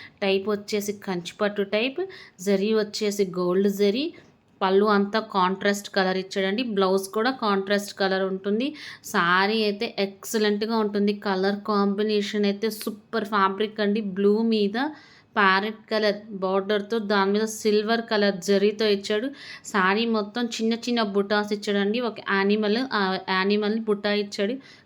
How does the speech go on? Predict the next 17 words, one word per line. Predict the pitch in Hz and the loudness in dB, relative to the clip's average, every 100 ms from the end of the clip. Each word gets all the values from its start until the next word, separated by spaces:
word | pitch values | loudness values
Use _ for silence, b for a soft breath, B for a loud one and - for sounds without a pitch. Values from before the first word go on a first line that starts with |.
| - | 0
క్వాలిటీ | 202 190 196 208 214 | 2 4 2 2 0
అయితే | 208 226 208 | 0 -2 -2
ఎక్సలెంట్గా | 202 - 214 208 208 220 208 | -4 -4 0 0 0 -2 -2
ఉంటుంది. | 202 208 240 - | 0 -4 -4 -6
ఏ | 277 285 | -6 -2
కస్టమర్ | 311 311 302 311 | -4 0 0 0
అయినా | 285 240 - | 0 -4 -6
సరే | 165 165 - B B - | -10 -10 -12 B B -6
ఆర్డర్ | 190 202 214 | -4 -2 -4
బుక్ | 208 - | -8 -6
చేసుకున్నప్పుడు | 202 202 196 190 190 180 190 | -8 -6 -6 -6 -6 -8 -4
త్రీ | 226 | -4
సిక్స్టీ | 269 - 277 254 | -6 -6 -4 -4
డిగ్రీస్ | 208 240 - | -4 -6 -4
ఓపెనింగ్ | 202 202 208 208 | -6 -2 -2 0
వీడియో | 196 196 214 196 | 0 0 0 -2
ఉండాలండి. | 180 180 185 170 170 | -4 -6 -6 -6 -8